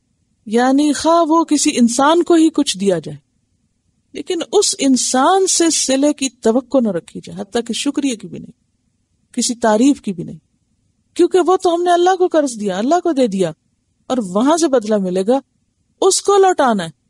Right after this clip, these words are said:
कर्ज कौन लौटाता है? जो लेता है।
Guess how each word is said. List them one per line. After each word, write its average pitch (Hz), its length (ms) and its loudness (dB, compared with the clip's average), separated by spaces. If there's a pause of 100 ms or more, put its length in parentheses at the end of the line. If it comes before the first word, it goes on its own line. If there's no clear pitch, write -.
(340)
कर्ज 294 240 0
कौन 339 240 0
लौटाता 339 440 0
है? 403 80 -8 (640)
जो 262 240 0
लेता 302 340 0
है। 190 260 -6